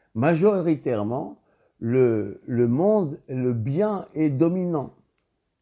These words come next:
Le mal est, est, est, est peu, est, est, est, est minoritaire.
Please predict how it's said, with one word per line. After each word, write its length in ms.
Le 140
mal 360
est, 480
est, 80
est, 520
est 80
peu, 480
est, 160
est, 320
est, 460
est 40
minoritaire. 640